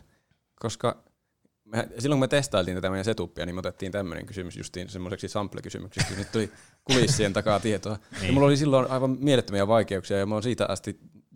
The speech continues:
Speaker 1: niinkö tauotta kotona yrittänyt pohtia tähän vastausta.
Speaker 2: Mm.
Speaker 1: Enkä mä tiedä, onko mä keksinyt siihen vieläkään. Mä sanoisin, että kauppurin auraa perkele on aika hyvä.
Speaker 2: Se on kyllä.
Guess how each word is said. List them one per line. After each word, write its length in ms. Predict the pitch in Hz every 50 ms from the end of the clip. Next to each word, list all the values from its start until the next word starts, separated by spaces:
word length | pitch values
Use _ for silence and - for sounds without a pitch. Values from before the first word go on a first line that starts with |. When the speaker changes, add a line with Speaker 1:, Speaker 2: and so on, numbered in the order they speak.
| 110 98 - - 107 98 98
Speaker 1:
niinkö 280 | 110 110 107 92 107 - - _ _ -
tauotta 440 | 127 135 131 107 98 90 - - 95
kotona 320 | - 110 104 101 95 92 -
yrittänyt 340 | 92 95 - - 95 -
pohtia 300 | - 104 92 - - 92
tähän 220 | - - 95 92 90
vastausta. 500 | 98 95 - - - - - - - - - _ _ _ - 98
Speaker 2:
Mm. 140 | 92 87 107
Speaker 1:
Enkä 120 | 120 117
mä 100 | 110 110
tiedä, 140 | 127 123 120
onko 120 | 120 117
mä 40 | 107
keksinyt 300 | 104 101 - - 98 87
siihen 160 | 95 95 92
vieläkään. 400 | 92 90 82 87 90 - - 95 - - - _ _ _
Mä 260 | - 110 123 131 127 - - - - _ _ _ _ _ _ _ _ _ _ _ _ _ _ _
sanoisin, 440 | _ - 139 147 143 127 135 131 127
että 260 | - - - 127 117 - _ _ _ _ _ _ _ _ _ _ _ _ _ _ _ _ _ _ _ _ _ _ _ _ _ _ _ _ _ _ _ _ _ _
kauppurin 840 | - 156 165 170 156 156 - _ _ - 113 110 107 104 104 104 -
auraa 520 | 127 123 120 113 104 95 90 85 73 80
perkele 500 | 80 - 92 92 - - - - - 50
on 120 | 50 - 92
aika 180 | 90 92 95
hyvä. 220 | - - - - - - - _ _ _ _ _ _ _ _ _ _ _
Speaker 2:
Se 200 | - 170 147 92
on 120 | 78 80
kyllä. 220 | 80 78 78 82